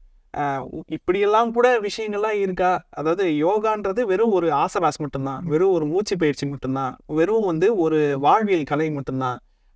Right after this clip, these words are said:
அப்படின்னு நினைச்சுக்கிட்டு இருந்த எங்களுக்கு அதுக்குள்ள என்னென்னலாம், அ, சம்மந்தப்பட்டிருக்கு, யோகத்தை பத்தி தெரியறவங்க,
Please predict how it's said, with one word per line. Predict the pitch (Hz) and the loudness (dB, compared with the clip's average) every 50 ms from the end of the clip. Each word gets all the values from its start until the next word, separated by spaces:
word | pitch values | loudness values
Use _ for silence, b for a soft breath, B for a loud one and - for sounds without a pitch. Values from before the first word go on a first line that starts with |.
| - 147 | -4 -2
அப்படின்னு | 151 180 214 240 233 214 175 165 165 196 | 0 0 0 0 -2 -2 -2 0 0 -2
நினைச்சுக்கிட்டு | 220 - 220 196 175 170 | -2 -4 -6 -4 -4 -2
இருந்த | 160 151 | -2 -2
எங்களுக்கு | 143 143 156 165 160 143 - 151 170 220 247 - - | -2 -2 -2 -4 -4 -4 -2 -2 -2 -2 -2 -4 -2
அதுக்குள்ள | - 139 147 170 175 - - 196 214 240 269 | -2 -2 -2 -2 -4 -4 -4 -2 0 0 0
என்னென்னலாம், | 269 208 160 311 330 381 - 403 392 381 381 403 427 247 262 254 - _ _ _ - - - | 0 0 -2 -2 -2 -4 -4 -2 -2 0 2 4 6 6 6 4 2 _ _ _ -12 -6 -4
அ, | 160 156 151 - 160 | -2 -2 -2 -4 -4
சம்மந்தப்பட்டிருக்கு, | 170 196 196 185 165 156 - 143 139 - - 160 202 247 - _ - | -4 -2 -2 -2 -2 -2 -4 -4 -6 -4 -4 -4 -4 -4 -8 _ -12
யோகத்தை | - 131 131 139 170 214 247 262 254 285 - 254 214 | -8 -4 -2 0 2 4 4 4 2 0 -2 -2 -4
பத்தி | - 208 - 254 247 - - | -4 -4 -4 -4 -4 0 2
தெரியறவங்க, | 180 175 202 214 214 202 190 165 165 170 | 0 2 2 0 0 0 0 -2 0 0